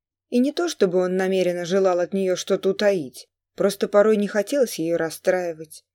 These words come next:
или нагружать пустяковыми заботами, каких каждый день появляется миллион. Чему Ник научился, так это чётко отличать,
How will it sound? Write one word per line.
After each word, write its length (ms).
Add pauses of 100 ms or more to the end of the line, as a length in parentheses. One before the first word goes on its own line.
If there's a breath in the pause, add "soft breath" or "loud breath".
(140)
или 160
нагружать 520
пустяковыми 600
заботами, 760
каких 340
каждый 340
день 260
появляется 600
миллион. 500 (640)
Чему 380
Ник 280
научился, 880 (180)
так 180
это 220
чётко 500
отличать, 800